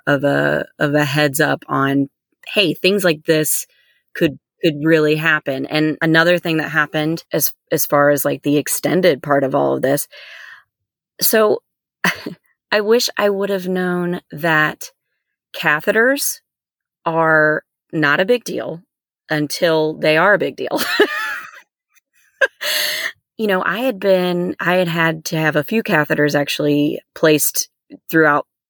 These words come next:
my pregnancy for a variety of reasons, but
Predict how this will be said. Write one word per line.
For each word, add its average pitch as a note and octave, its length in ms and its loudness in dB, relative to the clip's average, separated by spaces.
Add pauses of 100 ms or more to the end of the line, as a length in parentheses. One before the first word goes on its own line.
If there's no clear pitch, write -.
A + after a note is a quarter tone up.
(240)
my D3 260 -4
pregnancy D3+ 600 0
for C#3+ 300 -2
a C3+ 280 -6
variety C#3+ 460 2
of C#3+ 100 -2
reasons, C#3 400 -4
but D3+ 320 -2